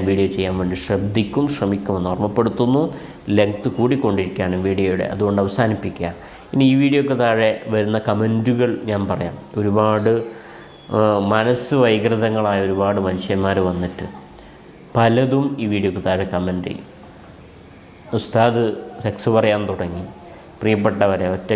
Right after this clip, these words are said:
കാര്യം ഓർമ്മപ്പെടുത്താം, മനുഷ്യൻ്റെ ആഗ്രഹങ്ങളുടെ ഭാഗമാണ്, മനുഷ്യൻ്റെ ശാരീരികമായ ഭാഗമാണ് ലൈംഗികത എന്ന് പറയുന്നത്. അത് ദുരുപയോഗം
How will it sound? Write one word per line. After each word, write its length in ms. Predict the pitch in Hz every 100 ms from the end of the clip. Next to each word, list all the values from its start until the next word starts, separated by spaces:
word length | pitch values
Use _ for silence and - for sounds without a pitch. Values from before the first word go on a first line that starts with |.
| 98
കാര്യം 360 | 95 101 104 101
ഓർമ്മപ്പെടുത്താം, 540 | 95 92 95 90 90 90
മനുഷ്യൻ്റെ 760 | 95 98 - 113 107 104 123 139 - - - - - - - - - - - - -
ആഗ്രഹങ്ങളുടെ 880 | 98 104 107 123 127 120 117 110 101
ഭാഗമാണ്, 540 | 95 92 90 90 90
മനുഷ്യൻ്റെ 560 | 92 98 - 107 104 104
ശാരീരികമായ 960 | - 98 107 120 123 127 123 107 101
ഭാഗമാണ് 680 | 92 95 95 98 92 90 90 - - - -
ലൈംഗികത 560 | 98 92 101 101 98
എന്ന് 180 | 92 90
പറയുന്നത്. 520 | 90 92 87 85 - - - - - -
അത് 260 | - 104 123 113 107
ദുരുപയോഗം 640 | 113 117 127 135 139 135